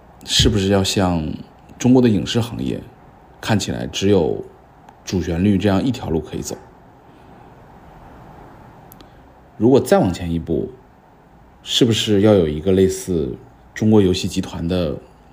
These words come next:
公司出现？那反过来讲，他在这公司应该做什么样的游戏呢？他做游戏的目的是什么呢？对吧？然后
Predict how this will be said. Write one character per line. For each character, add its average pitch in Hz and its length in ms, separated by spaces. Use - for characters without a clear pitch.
公 101 120
司 95 160
出 - 180
现？ - 260
那 92 260
反 80 180
过 90 80
来 104 60
讲， 76 160
他 - 160
在 87 380
这 110 120
公 107 120
司 110 120
应 107 60
该 113 80
做 113 160
什 95 100
么 92 80
样 101 120
的 90 80
游 80 120
戏 107 200
呢？ 82 120
他 - 80
做 104 140
游 98 80
戏 101 100
的 104 100
目 117 160
的 95 100
是 - 180
什 - 160
么 - 100
呢？ 64 140
对 80 100
吧？ - 120
然 92 160
后 92 400